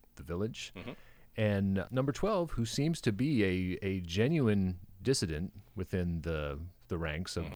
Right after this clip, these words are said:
Speaker 1: whatever organization controls the village, recruits Six to be sort of his, his agent.
Speaker 2: Mm-hmm.
Speaker 1: So Six is a reactive figure in this one in a way that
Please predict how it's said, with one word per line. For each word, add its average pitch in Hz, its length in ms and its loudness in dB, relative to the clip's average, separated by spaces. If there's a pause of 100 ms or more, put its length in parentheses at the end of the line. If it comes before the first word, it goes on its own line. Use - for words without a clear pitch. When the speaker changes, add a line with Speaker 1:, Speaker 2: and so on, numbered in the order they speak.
Speaker 1:
whatever 85 260 -2
organization 85 640 -2
controls 80 380 -4
the 78 80 -8
village, 73 440 -6 (320)
recruits - 560 0
Six - 380 0
to 120 80 4
be 117 160 4
sort 117 260 6
of 110 140 4
his, 113 640 2 (420)
his 120 220 0
agent. 127 420 -4 (120)
Speaker 2:
Mm-hmm. 82 220 -10 (340)
Speaker 1:
So 101 560 4
Six - 340 -2
is 127 160 0
a 120 500 6 (160)
reactive 107 520 2
figure 78 640 -4
in 90 160 -4
this 82 200 -6
one 78 200 -4
in 78 80 -4
a 80 60 -4
way 82 260 -2
that 76 280 -4